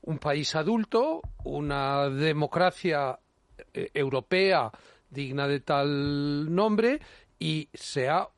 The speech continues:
un, y seamos capaces de desarrollar la cultura de los pactos. Es decir, lo que no podemos es tener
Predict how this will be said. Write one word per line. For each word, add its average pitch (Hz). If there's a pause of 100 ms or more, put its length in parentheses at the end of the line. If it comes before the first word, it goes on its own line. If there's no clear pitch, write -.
(120)
un, 160
y 165
seamos 143
capaces 190
de 208
desarrollar 156
la 139
cultura 160 (140)
de 123
los 123
pactos. - (500)
Es 208
decir, 147 (280)
lo 175
que 196
no 220
podemos 247
es 226
tener 165